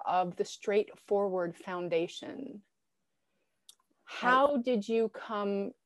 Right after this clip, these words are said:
Speaker 1: to connect with them and that community and what they have to offer?
Speaker 2: Yeah, so I had read about, um, one of their art, the photo exhibitions that they had in New York.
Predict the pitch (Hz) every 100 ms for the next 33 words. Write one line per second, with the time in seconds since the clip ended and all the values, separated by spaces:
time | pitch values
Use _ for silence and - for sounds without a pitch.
0 | _ - - 208 - 196 175 175 - 190
1 | 180 175 - 170 165 160 165 - 165 160
2 | 165 - - 175 160 156 147 147 165 165
3 | 170 175 - 165 160 156 151 - - -
4 | 151 - - - _ _ _ _ _ _
5 | _ _ _ _ _ _ _ _ _ _
6 | _ _ _ 247 254 240 254 233 202 220
7 | 262 277 - 233 226 196 185 185 139 -
8 | - - - 196 196 190 185 180 185 -
9 | - - _ - 196 214 214 175 170 202
10 | 190 190 180 - - 190 - - 185 185
11 | 180 180 - 208 185 180 - 180 170 -
12 | 220 339 - - 196 196 185 180 170 185
13 | 175 170 156 170